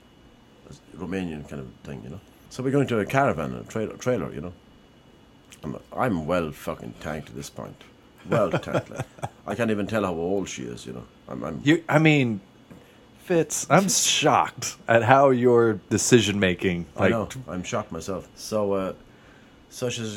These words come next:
Speaker 1: she's gonna take me in and, uh, we're gonna have sex and blah, blah, blah. So that's, that's fine, I says, you know. And, uh, <laughs> so she knocks on the door, like, she, apparently she didn't,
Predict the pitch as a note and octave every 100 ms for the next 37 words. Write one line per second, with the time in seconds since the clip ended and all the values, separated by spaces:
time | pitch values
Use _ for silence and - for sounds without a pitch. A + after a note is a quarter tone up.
0 | G2 G2+ A2 G#2 G2+ G#2 F#2+ F2 F2 E2
1 | E2 D#2 D2 - - - - D2+ D#2 D2
2 | - F2+ - B1+ A#1+ - B1+ C2 B1 C2
3 | B1+ - - - - - - - - -
4 | - - C3+ C#3+ - - B1+ D2+ C#2+ -
5 | B1+ C2+ D2 - - - - - A#2 -
6 | - F2 E2+ E2 - - - - C#4+ -
7 | D4 - B3 - - - - - - -
8 | - - - - A3+ - - A#2 C#3+ C3
9 | D3 - A#2+ G#2+ A#2 A#2 F#2 E2+ - C2
10 | - A2+ F#2 G2+ F#2+